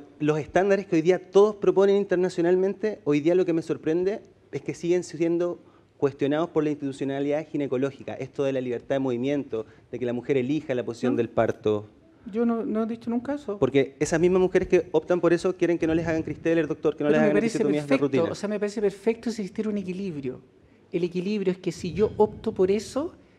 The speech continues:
Speaker 2: tengo que estar dispuesta a que no me pueden pasar la hoja dos, que los resultados van a ser igual, donde hay un miembro de la salud que se lavó las manos, que usó una mascarilla, que usó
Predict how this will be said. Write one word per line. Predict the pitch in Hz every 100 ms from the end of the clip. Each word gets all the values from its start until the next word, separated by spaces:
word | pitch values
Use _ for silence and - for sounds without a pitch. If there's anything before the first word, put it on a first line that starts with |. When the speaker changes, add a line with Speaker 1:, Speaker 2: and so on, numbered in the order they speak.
| _ -
Speaker 2:
tengo | 202 208
que | 180
estar | 165 208 190
dispuesta | 160 - - 226 240 - 294 330 - - -
a | 180
que | 170
no | 170 175
me | 202
pueden | 233 254
pasar | 247 240 247
la | 247 240
hoja | 233 220
dos, | 208 254
que | - 208
los | 196
resultados | 190 190 196 170 - 247 294 370 - - - - -
van | 190 214
a | 214
ser | - 202
igual, | 185 196 226 311 330 - -
donde | 170 180 180 180
hay | 175
un | 190 185 180
miembro | 190 196 190
de | 180
la |
salud | 180 175 202 208
que | 196
se | - 175
lavó | 165 175
las | 165 156
manos, | 180 208 214 208 208 208 - - -
que | 190
usó | 202
una | 180
mascarilla, | 175 170 - 175 202 202 190 196 190 196 - - -
que | 190 185 - - -
usó | 190 175 - 202 196 190